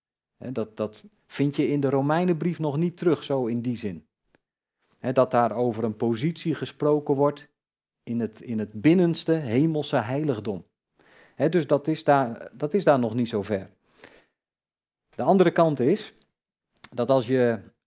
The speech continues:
dit zo leest, hè, wat Paulus hier schrijft, dan ontdek je wel dat Paulus wel hier, ja, een fundament omschrijft van de boodschap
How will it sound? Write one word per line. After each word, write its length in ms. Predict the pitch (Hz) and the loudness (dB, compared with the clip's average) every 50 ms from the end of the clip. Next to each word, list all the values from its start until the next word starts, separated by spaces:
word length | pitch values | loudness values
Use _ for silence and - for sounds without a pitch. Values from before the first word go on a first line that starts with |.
| _ _ _ _ _ _ _ | _ _ _ _ _ _ _
dit 280 | - 127 127 131 127 - | -6 -2 0 0 0 0
zo 180 | - 131 113 | 0 0 2
leest, 640 | 113 117 139 185 185 135 131 - - - - - - _ _ _ _ _ _ _ | 4 4 6 6 6 6 4 0 -4 -10 -18 -20 -20 _ _ _ _ _ _ _
hè, 160 | - 107 117 131 | -14 -12 -4 -2
wat 200 | 147 135 - - | -2 -2 2 2
Paulus 340 | 143 131 127 120 117 110 | 2 2 4 2 0 -2
hier 180 | 120 117 110 107 | -2 -2 -4 -4
schrijft, 580 | - - - 147 147 131 120 143 - - - - _ _ - _ _ _ _ _ _ _ _ | -4 -4 0 2 2 2 2 0 -2 -6 -14 -20 _ _ -20 _ _ _ _ _ _ _ _
dan 340 | - 110 113 113 117 123 - _ | -8 -6 -4 -2 -4 -4 -6 _
ontdek 380 | - 139 127 123 165 170 165 | -6 -4 0 2 2 2 2
je 140 | - - 131 | 0 -2 -2
wel 300 | 131 170 202 156 135 143 | 0 2 2 4 4 2
dat 220 | 139 139 127 - - | 2 0 -4 -2 -2
Paulus 460 | 160 160 160 156 143 147 139 - - | 0 0 2 2 2 0 -2 -2 0
wel 380 | 151 160 165 160 156 151 - - _ | 2 4 4 4 4 2 -2 -8 _
hier, 480 | - - 135 156 156 147 139 135 - - _ _ | -10 -4 -2 0 2 2 0 -2 -4 -12 _ _
ja, 400 | - - 131 143 156 147 127 - | -12 -6 -2 0 0 0 -2 -4
een 140 | 123 117 113 | -6 -6 -8
fundament 800 | - - 160 156 143 123 117 113 117 135 156 185 202 196 - - | -6 -4 -4 -2 0 2 2 4 4 4 4 4 2 0 -2 -2
omschrijft 840 | - 180 165 151 - - - 165 165 170 175 196 - - - - - _ _ _ _ _ _ _ _ _ _ _ _ _ _ | 0 0 0 -2 -2 0 2 2 2 2 2 0 -4 -8 -14 -20 -20 _ _ _ _ _ _ _ _ _ _ _ _ _ _
van 200 | - - 139 131 | -4 -2 0 0
de 80 | 117 | 0
boodschap 680 | 98 87 131 143 180 196 - - - 175 170 - - - | 0 2 4 4 4 4 2 0 -2 -2 -2 -4 -8 -18